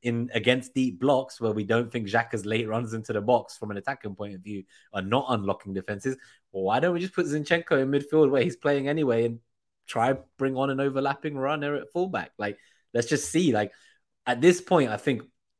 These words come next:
we'll talk about the City preview, and I do think that maybe that game isn't the game to be trying all these new things. But going <laughs> forwards, we should definitely be looking to test stuff out, because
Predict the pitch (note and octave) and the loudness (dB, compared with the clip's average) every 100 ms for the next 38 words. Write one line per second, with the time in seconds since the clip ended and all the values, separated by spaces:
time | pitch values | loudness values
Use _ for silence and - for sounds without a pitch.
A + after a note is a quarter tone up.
0 | _ B2 A#2 D#3+ D3+ C#3 B2+ G#2+ A2 G#2 | _ 0 2 0 2 4 2 0 -8 -6
1 | - A#2+ G#2 - G2+ F2+ F2+ E2 G#2 - | -4 -4 -4 -4 -4 -4 -8 -10 -10 -14
2 | _ _ - - G#2 G2 F#2 - G#2+ C3 | _ _ -16 -4 -2 0 -4 -6 2 6
3 | C3 C3 G#2+ G#2+ A#2 G#2+ G2+ G2+ C3+ C3+ | 6 6 4 4 4 4 4 6 6 4
4 | B2+ A#2+ C#3 C3 C3 A#2+ A#2+ A#2 A2+ A2 | 2 4 4 4 4 2 2 2 0 -6
5 | G#2 B2+ A#2+ G#2+ G2+ F#2+ F#2 F#2 F2+ F2+ | 0 2 2 0 -2 -2 -4 -6 -6 -8
6 | F#2+ B2 _ _ _ _ _ _ _ C3 | -8 -10 _ _ _ _ _ _ _ -2
7 | - F#3+ F3+ A2+ - D3 A3 - F#2+ - | 2 4 4 2 0 4 4 4 0 -4
8 | - A2+ A2+ B2 F3 F3 G3 E3+ C#3 D3+ | -6 -4 -4 -4 -4 -2 0 2 4 2
9 | D3+ C3 B2+ A#2 - - D3 - - G#2+ | 2 -2 0 0 -2 -2 -4 -2 -4 0
10 | E3 B2 F#2+ - G2+ | 2 2 0 -4 -4